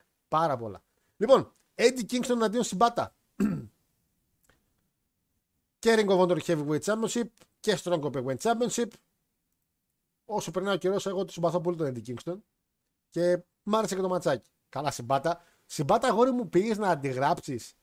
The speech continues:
το match του Ινόκι με τον Μουχάμετ, ε, Αλή, που είχε πέσει κάτω και ξάπλωσε και άρχισε να κλωτσάει; Ρε, τι ομάζ ήταν αυτό, ρε μαλάκα; Από όλα τα match του Ινόκι αυτό αντέγραψε το χειρότερο. <laughs> Τι,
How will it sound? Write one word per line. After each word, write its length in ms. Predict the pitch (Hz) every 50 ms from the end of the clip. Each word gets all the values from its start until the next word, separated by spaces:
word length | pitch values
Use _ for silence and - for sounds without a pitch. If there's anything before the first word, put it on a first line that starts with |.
| _ _ _ _ _ _
το 200 | - 151 135 131 139
match 160 | 151 175 170 - -
του 520 | - 185 170 156 151 147 143 139 135 131 135
Ινόκι 680 | 131 131 131 131 135 147 160 - - 151 131 117 101 - _ _ _ _ _ -
με 140 | - 139 131
τον 180 | - 143 127
Μουχάμετ, 460 | 131 127 - - 151 160 165 170 -
ε, 320 | 147 135 131 127 123 120 117
Αλή, 540 | 113 117 117 120 127 139 147 135 123 110 _ _ _ _ _ _ _ _ _ _ _ _ _ _
που 100 | - 165
είχε 160 | 160 170 175
πέσει 300 | 175 180 180 - - 143
κάτω 260 | - 165 175 165 170
και 100 | 147 156
ξάπλωσε 720 | - - - 170 170 175 175 165 156 - - 147 127 117
και 160 | 117 - -
άρχισε 220 | 156 156 156 - 175
να 60 | 165
κλωτσάει; 600 | - 147 131 - - 147 139 139 143 131 117 117 _ _ _ _ -
Ρε, 340 | - 180 220 262 269 269 - _ _ _ _ _ _ _ _ _ _ _ -
τι 200 | - 302 294 285
ομάζ 420 | 277 277 269 262 240 220 214 208
ήταν 220 | - - 170 156
αυτό, 260 | 165 160 - 170 151 151
ρε 80 | 147
μαλάκα; 300 | 143 147 143 151 151 143 156
Από 200 | 160 - 196 254
όλα 100 | 277 262
τα 200 | 240 214 190 190
match 140 | 233 247 240 -
του 60 | 214
Ινόκι 320 | 180 180 190 226 220 - 170
αυτό 280 | 151 - - - 165
αντέγραψε 480 | 147 147 143 170 175 180 156 131 131 127
το 80 | 151
χειρότερο. 480 | 143 131 147 139 143 123 151 143 123 123 - - _ - 185 -
<laughs> 380 | _ _ _ _ _ _ _
Τι, 240 | - 247 254 262